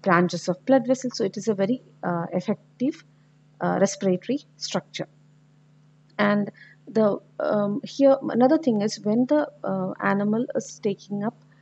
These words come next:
um, aerial respiration, usually what happens is the epithenia over here, the epithenia, it is completely,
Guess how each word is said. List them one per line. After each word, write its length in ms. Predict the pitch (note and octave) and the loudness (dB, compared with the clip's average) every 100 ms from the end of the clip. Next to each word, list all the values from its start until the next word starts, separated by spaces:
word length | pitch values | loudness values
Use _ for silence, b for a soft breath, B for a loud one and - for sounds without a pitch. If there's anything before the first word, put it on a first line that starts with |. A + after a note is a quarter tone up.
| b b - | b b -6
um, 400 | F#3+ F3+ F3 F3+ _ _ _ _ - | -2 0 -2 -4 _ _ _ _ 2
aerial 320 | G3+ A3 B3+ | 4 6 4
respiration, 760 | F#3+ - - F#3+ G3+ - F3 G3 - B B B | 2 -4 -2 0 -2 -4 -6 -6 -14 B B B
usually 320 | A3+ - C#4 | -4 -2 -2
what 220 | B3+ B3 | 0 -2
happens 460 | - G#3+ - A#3+ F#3+ | -2 -2 2 2 2
is 200 | F3 - b b b | -2 -8 b b b
the 100 | G#3 | 2
epithenia 760 | A3+ - D4+ - G#3 E3 D3 C#3+ _ _ _ | 2 4 0 0 0 2 0 -4 _ _ _
over 200 | G3 F3+ | -8 -6
here, 440 | F#3 B3 A#3 F3+ B3 _ B B B | -4 0 0 0 -4 _ B B B
the 80 | - | -8
epithenia, 880 | - A3 B3+ C4 C4+ A3+ F#3 E3+ A3+ | -4 -2 -2 -2 0 2 2 0 -2
it 120 | - A3+ | -6 -6
is 140 | - | -6
completely, 800 | - G#3 G#3+ A3 G#3+ - C4 | -2 -2 -2 -4 -4 -4 -4